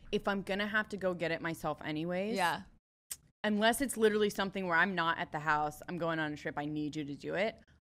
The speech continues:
Speaker 1: Otherwise, I just do it."
Speaker 2: Yeah.
Speaker 1: Because it's always a thing of like, "Ah," he always will be, "Am I crazy? I, am I crazy? I'm just not seeing it."
Speaker 2: Yeah.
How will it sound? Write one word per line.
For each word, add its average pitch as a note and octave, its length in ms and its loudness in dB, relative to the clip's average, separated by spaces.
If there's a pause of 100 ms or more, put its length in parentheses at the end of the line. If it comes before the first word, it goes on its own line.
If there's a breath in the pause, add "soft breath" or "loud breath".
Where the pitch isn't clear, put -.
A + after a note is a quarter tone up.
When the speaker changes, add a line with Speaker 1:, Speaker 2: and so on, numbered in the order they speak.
(400)
Speaker 1:
Otherwise, G3+ 580 2 (480)
I D#3 120 -14
just D3+ 260 -16
do D3 120 -14
it." - 200 -16 (180)
Speaker 2:
Yeah. G3+ 280 -2 (460)
Speaker 1:
Because F3 300 -4
it's E3 180 -8
always D#3+ 300 -2
a D#3+ 60 -8
thing D#3+ 220 -4
of D3 100 -6
like, C#3+ 220 -4
"Ah," G3 160 -6 (260 loud breath)
he G3+ 100 -2
always G3 200 2
will G#3 80 4
be, F3 80 -2 (300)
"Am A3 100 8
I D4+ 100 10
crazy? C#4 720 6 (340)
I, B3+ 160 10
am B3+ 100 8
I D4 100 10
crazy? C#4+ 340 6
I'm B3 140 6
just A#3+ 340 6
not F#3+ 220 2
seeing A#3 340 0
it." C4 40 4
Speaker 2:
Yeah. A3 280 8